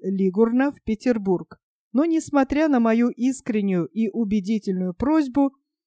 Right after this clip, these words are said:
Екатерина не хотела принять их. Тогда я предложила их великому князю Александру, и теперь они хранятся между сокровищами Московского Кремля.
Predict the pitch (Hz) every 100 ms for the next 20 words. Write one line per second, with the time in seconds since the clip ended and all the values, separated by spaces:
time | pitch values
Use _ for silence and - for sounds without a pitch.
0 | _ _ - 226 294 - 311 320 330 330
1 | 294 285 285 330 320 311 233 190 190 208
2 | 202 170 - 214 190 - _ _ - 262
3 | 233 285 269 262 247 247 247 262 247 240
4 | 240 233 208 233 240 233 233 226 - 233
5 | 226 220 240 254 - - 214 175 165 165
6 | 160 _ - 269 285 320 320 247 240 233
7 | 220 214 240 320 - 294 247 226 185 196
8 | - 180 - 196 254 254 - 240 233 190
9 | 180 - 196 180 - 185 180 202 196 175
10 | 151